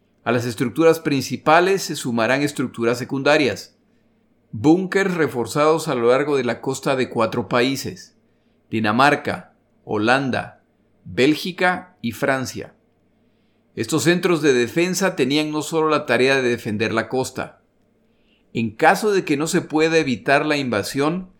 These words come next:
su tarea era entonces la destrucción completa y el minado de los puertos que planeaban utilizar los aliados. Detrás de estas fortificaciones se ubicarán regimientos de panzers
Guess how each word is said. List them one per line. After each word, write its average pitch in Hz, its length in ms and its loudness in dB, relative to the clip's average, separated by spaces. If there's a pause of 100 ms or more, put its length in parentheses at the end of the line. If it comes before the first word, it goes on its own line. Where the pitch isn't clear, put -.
(400)
su - 240 -6
tarea 147 420 4
era 160 140 4
entonces 156 640 -2
la 135 120 2
destrucción 123 840 -2
completa 156 960 -2
y 127 160 0
el 117 120 2
minado 131 560 0
de 139 80 0
los 113 200 -4
puertos 147 580 0
que 120 140 -4
planeaban 117 500 0
utilizar 120 520 -4
los 120 200 -4
aliados. 113 640 -2 (800)
Detrás 147 480 2
de 165 80 -2
estas 160 260 0
fortificaciones 135 1160 -4 (340)
se - 220 -8
ubicarán 123 800 0
regimientos 123 840 -4
de 113 120 0
panzers 123 760 -2